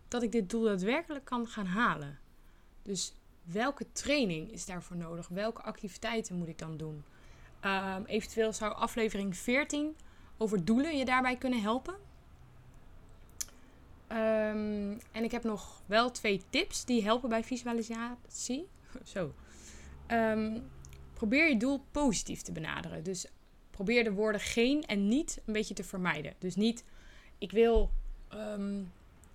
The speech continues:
niet meer, ik wil geen hoofdpijn meer hebben. Waar je dan eigenlijk op focust is op de hoofdpijn. Dus dan heb,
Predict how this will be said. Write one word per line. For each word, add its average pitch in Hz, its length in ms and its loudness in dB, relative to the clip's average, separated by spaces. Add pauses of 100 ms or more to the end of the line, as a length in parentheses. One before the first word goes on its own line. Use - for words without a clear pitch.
niet 233 300 0
meer, 208 440 2 (1300)
ik 185 100 -4
wil 196 80 0
geen 202 180 -2
hoofdpijn 175 420 0
meer 139 120 -8
hebben. 139 220 -10 (1800)
Waar 220 180 10
je 247 60 10
dan 233 160 2
eigenlijk 277 340 8
op 196 80 -2
focust 285 400 4
is 247 140 -2
op 202 80 -10
de 196 80 -2
hoofdpijn. 190 520 0 (1300)
Dus 190 80 -4
dan 196 140 0
heb, 196 140 0